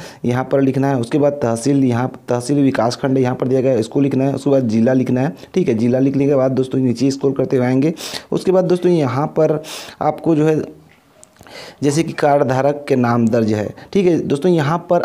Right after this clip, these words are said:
आपको कार्ड धारक का नाम दर्ज करना है। हिंदी में कर सकते हैं, अंग्रेजी में भी कर सकते हैं, लेकिन आपको हिंदी में ही कर लेना है,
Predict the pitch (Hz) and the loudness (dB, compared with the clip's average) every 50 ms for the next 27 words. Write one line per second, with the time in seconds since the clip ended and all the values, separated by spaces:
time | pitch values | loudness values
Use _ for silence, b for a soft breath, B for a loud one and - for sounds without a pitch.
0 | - - 139 139 - - 165 160 160 - 143 135 135 135 135 120 120 120 123 135 | 0 -2 -2 -2 -2 -2 -4 -2 -2 0 2 2 4 2 2 0 0 0 0 0
1 | 143 139 - - 143 143 143 135 123 117 120 127 135 135 139 139 139 135 127 131 | -2 -2 -2 0 2 2 2 2 2 2 2 2 2 4 4 4 2 2 2 2
2 | 131 131 135 135 135 117 113 113 117 120 139 139 147 135 143 143 135 139 139 135 | 2 2 2 0 0 0 2 2 2 2 2 2 2 0 0 0 0 -2 -2 -2
3 | - 147 151 - 123 127 123 123 120 127 131 135 147 156 143 120 131 165 165 - | -2 -2 -2 0 0 2 2 2 2 2 2 2 0 0 0 0 -2 -2 -2 0
4 | - 135 123 123 139 - - - - 147 151 - 131 127 120 117 113 120 127 123 | 0 2 2 0 -2 -6 -6 -4 -4 -4 -2 -2 -2 0 0 2 2 0 0 0
5 | 143 - - - - 123 - - - 156 147 131 120 117 117 127 123 123 127 143 | 0 -2 0 -2 -2 -2 -2 -2 0 0 2 2 2 2 2 2 2 0 0 -2
6 | - - 131 120 113 107 104 101 104 101 107 107 107 | 0 0 2 2 2 2 2 0 0 -2 -2 -4 -4